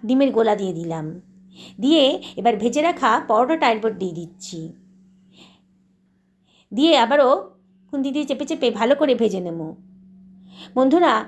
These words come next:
আগের একটা পদ্ধতি দেখালাম, এই পদ্ধতিতেও আপনারা ডিম মেথির পরোটাটা তৈরি করতে পারেন। খুবই স্বাদিষ্ট লাগবে, যেরম করেই বানান না কেন, খেতে কিন্তু অসাধারণ।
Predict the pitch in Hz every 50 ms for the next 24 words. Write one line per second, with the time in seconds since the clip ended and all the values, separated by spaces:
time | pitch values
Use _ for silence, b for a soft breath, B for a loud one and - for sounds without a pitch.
0 | - B B B B B - 226 240 277 294 285 294 294 262 269 269 269 269 311
1 | 302 302 294 294 320 320 330 370 427 480 - - B B B B B - 262 -
2 | 269 269 262 285 - 311 302 349 370 349 330 339 294 294 294 240 214 220 254 349
3 | 415 359 277 247 269 262 269 262 294 302 302 262 233 233 294 302 294 240 247 302
4 | - 240 220 214 214 180 175 - 185 180 - 165 170 175 165 160 160 - - _
5 | _ _ _ B B B B B - - 285 311 320 - 330 285 330 320 - -
6 | 330 320 320 320 285 262 339 392 480 508 - B B B B B B 202 254 269
7 | 277 285 285 330 320 359 302 302 247 233 208 202 190 185 185 185 175 170 160 165
8 | - - - - - B B B B - - 247 240 254 247 311 330 349 339 -
9 | 262 233 240 - - 220 226 - 262 285 277 220 208 202 175 170 175 -